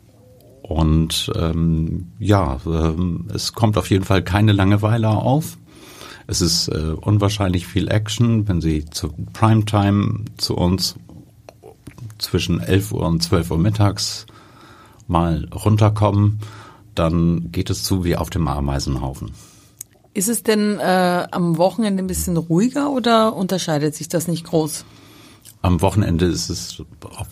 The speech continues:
Speaker 1: we-, jeden Fall weniger, ähm, ist weniger los. Ähm, trotzdem sind wir am Wochenende ebenfalls, ähm,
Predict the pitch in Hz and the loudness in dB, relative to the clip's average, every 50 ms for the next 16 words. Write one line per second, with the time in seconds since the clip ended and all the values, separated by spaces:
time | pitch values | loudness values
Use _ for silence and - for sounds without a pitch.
0 | - 98 90 87 87 - - - 95 92 87 80 - - 80 80 80 78 73 73 | -10 -4 -2 -2 -2 -2 -2 -2 0 2 2 2 0 2 2 2 2 2 0 -2
1 | 73 73 82 87 92 101 104 104 110 104 104 104 104 - - - - - - _ | 0 2 4 4 4 4 4 4 2 2 2 2 0 -2 -4 -12 -18 -20 -20 _
2 | - - - _ - - 90 90 85 85 85 82 85 85 82 82 - - - - | -20 -20 -20 _ -8 -4 -2 0 2 2 4 4 4 4 4 2 0 -2 -6 -6
3 | - 73 87 90 87 85 80 78 80 87 104 131 135 - - - - - - - | -4 -2 0 0 0 0 0 2 2 4 4 4 2 0 -6 -8 -12 -20 -20 -20
4 | - - - - - - - - _ - - - - - 87 87 82 80 87 - | -20 -20 -20 -20 -20 -20 -20 -20 _ -20 -20 -16 -10 -6 -4 -4 -4 -4 -4 -6
5 | - - - - - - - 101 98 90 87 85 82 87 85 82 85 85 80 80 | -8 -8 -10 -8 -8 -6 -2 0 2 2 2 2 0 0 0 0 0 0 0 0
6 | 82 78 85 90 90 95 - - 76 82 82 82 85 82 82 - - 87 98 104 | 0 2 0 2 2 0 0 0 2 2 2 2 2 2 2 0 0 -2 -2 -2
7 | 107 - 98 101 101 95 - - - - - - - 104 98 98 101 101 98 101 | 0 0 2 2 2 0 0 -4 -6 -6 -6 -4 -4 -2 0 0 0 -2 -2 -4
8 | 107 - | -6 -6